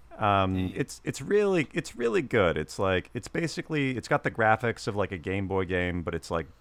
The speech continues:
Speaker 1: kind of based on the world of Junji Ito, so it's terrifying.
Speaker 2: Okay.
Speaker 1: Um,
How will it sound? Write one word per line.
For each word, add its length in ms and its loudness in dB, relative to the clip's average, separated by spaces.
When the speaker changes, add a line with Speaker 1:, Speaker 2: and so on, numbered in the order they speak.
Speaker 1:
kind 120 -2
of 140 -4
based 260 -2
on 80 -2
the 60 -2
world 240 -4
of 100 -12
Junji 340 -4
Ito, 200 -2
so 140 -6
it's 180 -10
terrifying. 760 -2
Speaker 2:
Okay. 100 0
Speaker 1:
Um, 480 4